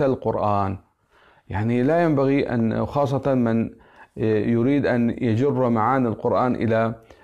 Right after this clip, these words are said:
اعتقاداته الفاسدة أو إلى أفكاره المنحرفة والضالة، فهذا ينبغي أن يمنع من تفسير القرآن الكريم وينبغي أن يحذر منه. فلذلك ينبغي أن تكون عقيدته موافقة لعقيدة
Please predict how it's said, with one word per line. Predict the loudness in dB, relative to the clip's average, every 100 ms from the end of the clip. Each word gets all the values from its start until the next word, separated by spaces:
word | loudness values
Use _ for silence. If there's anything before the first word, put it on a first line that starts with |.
| _ -6
اعتقاداته | -2 0 0 -2 -2 0 0 2 0 0 0 0
الفاسدة | -2 -2 -2 0 0 0
أو | 0 0 0 0
إلى | 0 2 0 -2 -8 -20 -20 -8
أفكاره | -4 -4 0 0 2 2 0 0
المنحرفة | 0 0 0 -2 -2 -2 -2 -2
والضالة، | 0 -2 0 0 2 2 0 -4 -20 -20 -14 -8
فهذا | -2 0 2 2
ينبغي | 2 2 2
أن | 2 2
يمنع | 2 2 2
من | 0 0
تفسير | -2 -2 -2 0
القرآن | 0 0 0 0
الكريم | 0 0 0 2 2
وينبغي | 2 2 2 2
أن | 0
يحذر | 0 0 0 2 2 -2 -4
منه. | 0 0 0 -2 -8 _ _ -20 -20 -20 -8
فلذلك | -2 0 2 2 0
ينبغي | 0 2 2
أن | 2
تكون | 0 0 0 2
عقيدته | 0 0 -4 -2 0 0 2 2
موافقة | 2 2 0 0 -2 0
لعقيدة | 2 0 0 0 0 2 0 0